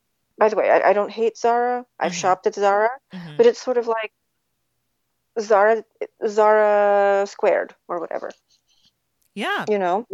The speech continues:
Speaker 2: Yeah.
Speaker 1: meaning it's just like, uh, it's, um, a very specific marketplace for clothing that is basic, which is fine. We all need it,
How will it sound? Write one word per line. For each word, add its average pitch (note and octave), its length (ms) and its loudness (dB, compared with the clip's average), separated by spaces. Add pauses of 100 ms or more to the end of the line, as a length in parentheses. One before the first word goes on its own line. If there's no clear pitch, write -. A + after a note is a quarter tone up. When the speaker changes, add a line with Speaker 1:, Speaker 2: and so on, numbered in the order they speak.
(100)
Speaker 2:
Yeah. A#3+ 180 -14
Speaker 1:
meaning B3+ 200 6
it's B3 120 2
just A#3+ 160 -4
like, A3+ 180 2 (140)
uh, G3 220 2 (180)
it's, - 380 -2 (400)
um, G#3 260 2
a - 80 2
very A3+ 240 4
specific A#3+ 420 -10
marketplace B3 560 -4
for - 140 -2
clothing A3 600 0
that F#3 320 4
is F3 240 -2
basic, C4 560 2 (140)
which - 180 -6
is F3+ 80 -4
fine. F#3+ 300 4 (340)
We F#3+ 180 0
all F3 120 4
need E3+ 180 -4
it, D#4+ 240 2